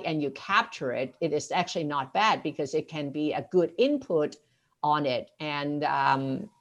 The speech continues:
a little bit as a joke, being a woman, I hope you don't mind, I say that a lot in a lot of the meetings.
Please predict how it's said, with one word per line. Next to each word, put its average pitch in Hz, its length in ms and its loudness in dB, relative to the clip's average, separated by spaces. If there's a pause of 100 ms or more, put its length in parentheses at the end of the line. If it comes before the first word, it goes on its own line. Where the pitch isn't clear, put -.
(160)
a 185 60 4
little 240 200 12
bit 233 160 8
as - 160 6
a 165 80 8
joke, 185 380 6
being 170 240 6
a 151 80 4
woman, 175 380 4
I 156 120 6
hope 160 220 0
you 151 80 6
don't 143 220 0
mind, 165 480 4 (300)
I 151 120 6
say 180 260 8
that 175 200 6
a 156 60 10
lot 160 420 8
in 151 180 4
a 151 80 4
lot 151 240 8
of 139 180 0
the 143 520 4
meetings. 180 680 4